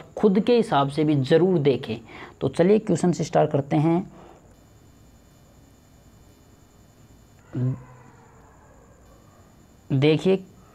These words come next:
रात के बारह बज रहे हैं, लेकिन गली के कुत्ते अभी भी भौंक रहे हैं, मतलब इनको भी नींद नहीं आई, तो हम कैसे सो सकते हैं? तो ये अपना ये लास्ट क्वेश्चन देखते हैं।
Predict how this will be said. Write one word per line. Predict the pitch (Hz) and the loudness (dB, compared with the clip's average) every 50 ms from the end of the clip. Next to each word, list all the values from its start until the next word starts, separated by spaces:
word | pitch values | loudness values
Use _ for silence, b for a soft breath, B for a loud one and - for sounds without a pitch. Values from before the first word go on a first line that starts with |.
| - - - - - - - - - - - - - - - - - _ _ - _ - - _ _ _ _ _ - - - - - _ _ - - _ _ - - | -20 -20 -20 -20 -20 -20 -20 -20 -20 -20 -20 -20 -20 -20 -20 -20 -20 _ _ -20 _ -20 -20 _ _ _ _ _ -20 -20 -20 -20 -20 _ _ -20 -20 _ _ -6 0
रात | 131 135 147 - 254 - | 4 4 4 4 2 0
के | - 151 147 143 139 139 | 0 2 2 2 2 0
बारह | - 135 131 135 139 147 160 160 | 0 2 4 4 4 4 4 4
बज | 143 143 123 131 | 2 0 0 -2
रहे | 135 143 151 | -2 -2 -2
हैं, | 147 185 196 196 - - - - - - - - - - - - - - - - | -2 -4 -8 -8 -12 -18 -20 -20 -20 -20 -20 -20 -20 -20 -20 -20 -20 -18 -8 -2
लेकिन | 131 131 131 123 139 135 139 135 - - - - - - - - - - | 0 2 2 2 2 2 0 0 -4 -10 -20 -20 -20 -20 -20 -20 -4 0
गली | 160 156 156 151 | 2 2 2 2
के | 147 165 156 | 2 2 0
कुत्ते | 151 - 147 143 - - 151 151 | 0 0 -4 -4 -2 0 0 2
अभी | - 143 139 139 147 147 | 2 2 2 2 2 2
भी | 147 151 | 2 2
भौंक | 143 135 117 127 127 123 - | 2 2 2 2 2 2 2
रहे | 123 120 117 117 120 117 | 0 0 0 0 -2 -4
हैं, | 104 117 113 - - B B B B B B - 139 | -4 -6 -8 -8 -12 B B B B B B -6 -2
मतलब | 131 139 143 147 | 2 2 4 4
इनको | 151 151 156 151 - 180 | 4 4 4 4 4 2
भी | 165 160 | 2 2
नींद | 151 151 147 147 151 151 | 2 2 2 2 2 2
नहीं | 147 139 131 131 | 2 2 2 0
आई, | 131 135 | 0 0
तो | 135 - 139 | 0 -2 0
हम | 127 139 147 | 0 0 0
कैसे | 143 147 143 139 - 147 | 0 0 0 0 0 -2
सो | 139 - 135 | -2 -2 -4
सकते | 123 - 120 120 - - - | -4 -4 -6 -8 -6 -6 -4
हैं? | 131 147 180 180 180 - B B B B B B B B B B B - - | -2 -2 -2 -2 -4 -8 B B B B B B B B B B B -4 0
तो | 135 | 2
ये | 139 | 2
अपना | 139 139 160 156 147 | 2 2 2 2 4
ये | 147 147 | 4 4
लास्ट | 143 143 151 165 165 - | 6 6 4 4 2 0
क्वेश्चन | - 160 143 - 156 151 | -4 -4 -2 0 0 2
देखते | 143 143 143 143 143 - | 2 2 0 0 0 0
हैं। | 185 180 196 202 196 | 0 0 0 0 -4